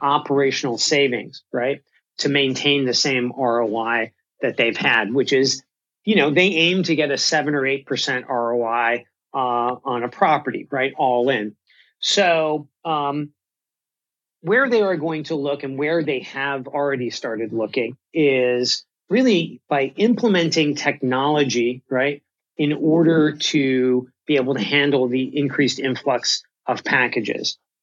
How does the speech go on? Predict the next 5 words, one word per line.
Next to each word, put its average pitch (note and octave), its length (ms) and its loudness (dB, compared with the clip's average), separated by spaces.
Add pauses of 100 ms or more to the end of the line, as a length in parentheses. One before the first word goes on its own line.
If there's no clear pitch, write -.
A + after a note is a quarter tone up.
(140)
Implementing G3 720 4
technology C#3 1040 2
to C3 540 2
allow, C#3+ 800 2 (320)
uh, B2+ 260 -6